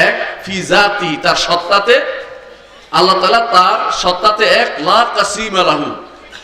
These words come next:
কোনো ভাগ নেই। এই কাসিম বলতে কি বুঝাইছে? দুনিয়ার কেউ কি আল্লাহরে ভাগ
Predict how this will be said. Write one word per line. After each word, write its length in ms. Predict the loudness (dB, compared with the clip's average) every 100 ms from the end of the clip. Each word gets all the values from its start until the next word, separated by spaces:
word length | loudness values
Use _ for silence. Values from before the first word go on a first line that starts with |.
| -12
কোনো 200 | -6 -2 -2 -2 -6
ভাগ 280 | 2 2 2 -4
নেই। 160 | -6 -10 -16 -20 -20 -20 -20 -20 _ -20 -20 -6
এই 140 | 0 2
কাসিম 320 | 2 0 -2 -4
বলতে 220 | -4 -4
কি 160 | -6 -6
বুঝাইছে? 440 | -6 -2 -2 -2 -8 -14 -20 -20 -20 -20 -20 -20 -12
দুনিয়ার 380 | -6 -2 0 0
কেউ 180 | -2
কি 100 | 0 2
আল্লাহরে 320 | 2 4 2
ভাগ 260 | 2 0